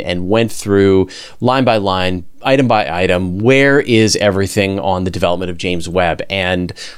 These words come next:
that's when they set that original March twenty twenty-one deadline, deadline for when the telescope was going to launch. But, um, they, and they p-,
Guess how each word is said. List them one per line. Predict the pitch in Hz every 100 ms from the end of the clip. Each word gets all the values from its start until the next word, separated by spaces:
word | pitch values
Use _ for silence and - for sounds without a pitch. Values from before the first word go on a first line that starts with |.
| -
that's | 110 139 175 -
when | 185 147
they |
set | 120 - 131 -
that | 120 107
original | 98 107 113 117 113 107 107
March | 90 95 101 107 107 -
twenty | - 110 104
twenty-one | - 101 90 92 92 90 85 - - - -
deadline, | 117 107 101 95 95 98 95
deadline | 110 107 104 90
for | -
when | 90 90 101 98 101 85
the | 95 87 87
telescope | - 92 - 87
was | 82
going | 87 90
to | 87
launch. | 85 98 80 - - - - - - - - _
But, | 156 139 - - - -
um, | 135 131 123 127 131 135 -
they, | 120 143
and | 139 135 131
they | 131
p-, | -